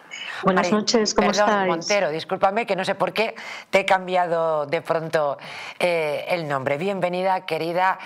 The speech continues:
Speaker 2: Recordamos a todos nuestros oyentes de Cierre Digital una noticia que además habéis llevado en la portada.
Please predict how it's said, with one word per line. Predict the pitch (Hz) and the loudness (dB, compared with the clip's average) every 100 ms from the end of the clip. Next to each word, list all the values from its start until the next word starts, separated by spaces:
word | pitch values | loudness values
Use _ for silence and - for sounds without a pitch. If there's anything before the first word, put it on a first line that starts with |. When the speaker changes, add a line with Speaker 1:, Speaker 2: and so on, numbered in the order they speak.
| - - | -16 -4
Speaker 2:
Recordamos | 147 139 143 156 143 147 | -2 2 2 2 0 -2
a | 135 | -4
todos | - 135 123 123 | -2 -2 -4 -6
nuestros | 131 127 123 123 123 120 | -6 -6 -4 -4 -4 -6
oyentes | 120 113 135 135 147 | -6 -6 -6 -4 -4
de | 131 | -6
Cierre | 127 143 131 131 131 | -4 -2 -2 -2 -4
Digital | 127 123 127 - 160 180 - - - | -6 -8 -6 0 0 -2 -8 -14 -8
una | 165 | -6
noticia | 156 139 127 135 127 | -4 -6 -6 -4 -2
que | |
además | 123 123 151 - - - | -2 -2 -4 -4 -14 -8
habéis | - 123 160 139 | -4 -2 -2 -4
llevado | 120 143 143 143 | -2 -2 -2 -4
en | 120 | -2
la | 123 123 | -4 -4
portada. | 110 - 139 135 123 | -6 -2 -2 0 -2